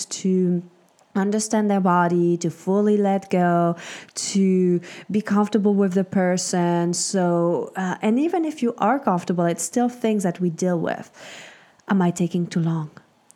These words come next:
Am I okay? Am I normal? Oh my gosh, he must be so tired. Do I taste okay? Man,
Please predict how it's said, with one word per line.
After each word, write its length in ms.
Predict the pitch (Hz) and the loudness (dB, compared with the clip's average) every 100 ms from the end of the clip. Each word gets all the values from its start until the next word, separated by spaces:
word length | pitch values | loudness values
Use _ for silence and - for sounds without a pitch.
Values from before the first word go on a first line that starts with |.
| _ | _
Am 160 | - 208 | 0 4
I 160 | 202 196 | 4 2
okay? 340 | 185 208 190 | 2 2 2
Am 180 | - 190 | 2 2
I 80 | 220 | 4
normal? 720 | 214 185 190 202 180 160 - | 4 4 4 2 2 0 -4
Oh 60 | 208 | -2
my 180 | 214 180 | 0 2
gosh, 440 | 190 185 175 - | 2 2 2 0
he 80 | 202 | 0
must 260 | 190 190 - | 2 0 -2
be 100 | 185 | -4
so 300 | - 202 190 | 0 0 0
tired. 720 | - 175 180 190 170 151 - - - - - - - _ _ _ | -2 2 2 2 0 -2 -8 -20 -20 -20 -20 -20 -20 _ _ _
Do 120 | - | 0
I 100 | 208 | 2
taste 360 | 226 311 349 - | 2 0 0 0
okay? 380 | 285 - 196 214 | 0 2 2 2
Man, 340 | 208 277 226 | 2 2 0